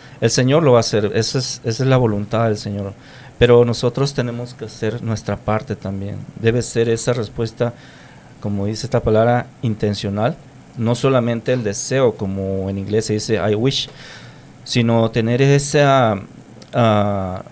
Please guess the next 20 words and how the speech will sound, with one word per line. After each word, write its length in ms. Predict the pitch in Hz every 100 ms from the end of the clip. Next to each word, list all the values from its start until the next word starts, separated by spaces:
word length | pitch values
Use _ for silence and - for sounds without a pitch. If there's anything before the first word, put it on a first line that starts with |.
| -
verdaderamente, 1300 | 120 120 110 113 139 123 120 127 123 120 113 101 95 - -
eh, 120 | 107 -
entregar 640 | 120 107 110 107 113 123
todo 360 | 131 120 113 107
eso 240 | 110 123
al 80 | 117
Señor 420 | - 101 98 107 - - - - - - -
y 80 | 107
no 160 | 104 107
dejarlo, 920 | 117 127 120 117 117 117 104 92 87 - - -
ah, 500 | 95 92 92 92 95 - - - -
solo 340 | - 131 120 113
en 100 | 107
palabras, 460 | 107 107 123 104
como 180 | 101 98
decimos. 440 | 101 - 107 107 - - - - - - -
El 60 | -
Señor 260 | - 120 131
desea 380 | 135 135 131
limpiarnos 880 | 135 113 - 113 120 123 131 - -